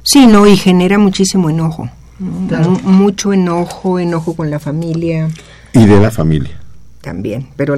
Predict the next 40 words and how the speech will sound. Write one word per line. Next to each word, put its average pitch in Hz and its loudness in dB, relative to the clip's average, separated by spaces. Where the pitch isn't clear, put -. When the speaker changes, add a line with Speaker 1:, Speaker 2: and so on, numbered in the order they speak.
Speaker 1:
con 156 -2
la 147 -2
familia 160 -6
Speaker 3:
Con 208 4
la 104 4
Speaker 1:
del 98 2
Speaker 3:
familia 113 4
porque 185 2
Speaker 1:
enfermo, 107 2
Speaker 3:
lo - 2
llevó. 87 4
Speaker 1:
"¿Por 160 -2
qué 180 0
me 220 2
llevaste? 175 -4
Speaker 3:
Y, 104 4
y 110 4
de 101 4
Speaker 1:
No, - -
Speaker 3:
la 113 6
familia 120 4
Speaker 1:
¿por 101 0
qué 101 0
me 98 2
Speaker 3:
porque - -
Speaker 1:
dejaste 95 -2
Speaker 3:
confió 104 2
en 98 0
Speaker 1:
aquí?". 95 0
Speaker 3:
que 95 2
llevándolo 107 2
lo 92 0
iban 95 0
a 90 0
ayudar 92 2
y 87 -2
bueno, 78 -4
lo, 73 -8
lo, 73 -8
lo 73 -6